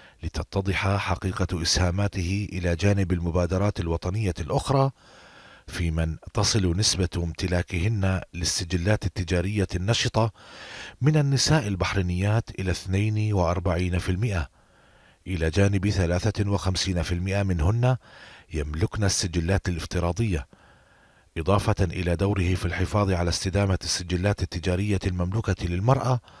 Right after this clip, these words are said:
ولمدة ما يزيد على خمس سنوات، لتصل نسبتها إلى سبعة وثلاثين في المئة، في حين بلغت نسبة المصدرات على المستوى الوطني تسعة وعشرين في المئة،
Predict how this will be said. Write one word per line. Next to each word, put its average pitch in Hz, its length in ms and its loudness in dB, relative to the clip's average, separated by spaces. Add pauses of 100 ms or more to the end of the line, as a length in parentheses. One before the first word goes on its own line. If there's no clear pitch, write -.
(420)
ولمدة 92 540 0
ما 90 160 2
يزيد 90 340 2
على 90 200 4
خمس 107 220 0
سنوات، 101 640 2 (560)
لتصل 92 540 0
نسبتها 92 560 2
إلى 85 280 -2
سبعة 92 420 0 (240)
وثلاثين 95 720 0
في - 100 -4
المئة، 113 360 0 (680)
في 87 240 0
حين 110 440 2 (360)
بلغت 151 400 6 (100)
نسبة 127 360 2
المصدرات 98 680 2
على 92 180 4
المستوى 95 400 0
الوطني 98 680 0
تسعة 107 300 0 (180)
وعشرين 92 500 0
في 87 120 -2
المئة، 92 360 -2